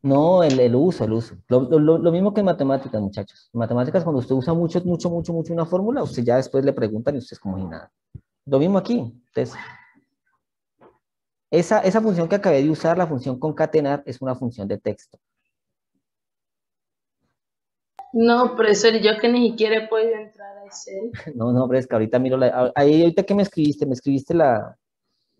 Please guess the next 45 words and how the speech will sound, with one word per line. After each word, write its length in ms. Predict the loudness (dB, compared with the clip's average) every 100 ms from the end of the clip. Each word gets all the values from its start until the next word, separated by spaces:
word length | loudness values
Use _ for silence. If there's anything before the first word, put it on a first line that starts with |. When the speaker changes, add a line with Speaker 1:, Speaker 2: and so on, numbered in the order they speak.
| _ _ _ _ _ _ _
Speaker 2:
Le 140 | 0 2
mandé 300 | 2 2 4
Speaker 1:
lo 40 |
que 60 | 6
Speaker 2:
la 80 | 4
Speaker 1:
te 80 |
Speaker 2:
foto. 140 | 6 4
Speaker 1:
pedí, 300 | 4 0 -10
listo, 320 | 0 0 2 -4
entonces 180 | 0 0
ahorita 240 | 2 2
la 100 | 2
miro, 380 | 2 0 -2 -6
y 60 | -2
ahorita 240 | 0 0
que 80 | -2
termine 340 | -2 -2 -2 -2
clase 220 | -4 -4
aquí, 220 | -6 -2
la 100 | -2
miro 220 | 0 -2
y 60 | -4
empiezo 260 | -4 -4 -2
a 40 |
responder 460 | -4 -4 -2 -2 0
todos 380 | -2 -2 -6 -18 _
treinta 400 | -2 0 -2 -6
y 120 | -6
yo 120 | -6
no 100 | -6
sé 120 | -8 -6
cuántos, 440 | -8 -6 -10 -10
ay, 160 | -10 -10
no. 440 | -12 -14 -14 -18
<laughs> 340 | -14 -12 -12 -16 _ _ -20 -20 -20 _ _ _ -4
Tren-, 300 | 0 0 2
treinta 280 | 2 2 0
mensajes, 400 | 0 -2 -6 -6
sí, 80 | -10
treinta 260 | -6 -6 -4
mensajes 360 | -4 -4 -6 -4 -4 -6 _
de, 60 | -10
de 80 |
trece 400 | -6 -6 -4 -6
chats. 420 | -6 -8 -8 _